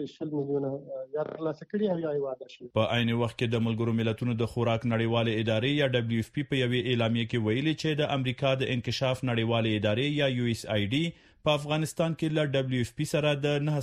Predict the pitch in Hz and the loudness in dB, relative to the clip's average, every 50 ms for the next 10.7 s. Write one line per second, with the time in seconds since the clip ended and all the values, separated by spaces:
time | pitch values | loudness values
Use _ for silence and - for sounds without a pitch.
0 | - - 131 120 120 123 131 127 - - - 117 117 120 139 147 143 139 127 117 | 0 0 0 0 0 0 0 0 -2 -2 -2 0 0 0 0 0 0 0 2 2
1 | 110 107 107 113 113 117 120 120 117 110 104 107 107 107 113 139 143 - - - | 2 2 2 2 2 2 2 2 2 0 2 2 2 2 2 0 0 0 0 -2
2 | 92 - 110 95 95 90 92 90 85 78 - _ _ - - - _ - 101 120 | -2 -2 0 0 0 0 0 0 -2 -4 -6 _ _ -20 -20 -18 _ -2 -2 0
3 | 113 110 117 117 113 - - - 120 113 113 117 117 120 117 113 - 120 113 117 | 0 0 0 -2 -2 -2 -2 0 0 2 2 2 0 0 0 0 -2 0 0 0
4 | 110 113 113 110 117 113 113 117 117 117 113 110 113 120 120 - 143 131 - 143 | 2 2 2 2 2 2 2 2 0 0 0 0 0 -2 -2 -2 -4 -2 0 0
5 | 139 139 135 143 143 139 127 127 127 123 - 120 110 110 107 107 117 139 156 156 | 0 2 2 2 2 2 2 2 0 0 0 0 0 2 2 2 2 2 0 0
6 | - - _ _ - 120 127 147 156 - - 160 156 151 143 - - 160 - - | -4 -10 _ _ -6 -2 0 0 0 0 0 0 0 0 0 -2 -4 -4 -2 0
7 | 160 160 151 - 151 139 139 139 139 143 147 139 131 135 123 - 123 117 113 - | -2 0 0 0 0 2 2 2 2 0 0 0 0 -2 0 0 0 -2 0 0
8 | 131 131 127 123 117 113 110 107 - 123 113 113 107 107 101 104 117 127 143 156 | -2 0 0 0 0 2 0 0 0 0 0 2 2 2 2 2 2 2 2 0
9 | 156 143 151 147 - - 131 120 - - 139 131 - - 131 127 110 - 120 110 | 0 0 -2 -2 0 -2 -4 -2 -2 -2 -4 -4 -2 -2 -2 -2 0 0 0 0
10 | 113 117 120 113 - 120 117 - - 117 110 110 104 | 2 0 0 0 0 0 0 0 0 0 2 2 2